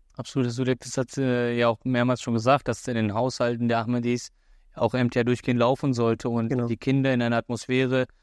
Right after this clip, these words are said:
Speaker 1: ja, die Rezitation hören, die Reden des Kalifen hören, et cetera, et cetera. Und das sicherlich einiges ausmacht, haben Sie recht. Gibt es andere Möglichkeiten auch der Selbstreflexion? Ein Punkt hat das jetzt schon angesprochen, zu sagen, okay,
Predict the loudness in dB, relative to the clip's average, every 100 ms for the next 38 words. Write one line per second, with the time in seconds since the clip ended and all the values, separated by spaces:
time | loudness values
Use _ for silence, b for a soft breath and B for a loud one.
0 | _ -6 -4 -4 0 0 0 0 -2 -2
1 | -2 0 2 2 0 0 0 0 0 2
2 | 2 2 0 0 -2 0 0 0 -2 0
3 | -2 -2 -2 0 0 -2 -2 -2 -4 -6
4 | _ _ _ -2 0 0 0 0 0 -2
5 | -2 -4 -4 -8 -4 -2 0 -2 -4 -12
6 | -2 2 2 2 4 4 4 2 -2 2
7 | 2 2 0 2 2 2 0 0 0 2
8 | 2 2 0 0 0 0 0 0 -2 -2
9 | -6 -4 -2 -2 -2 -4 -2 -2 -2 -2
10 | -2 0 0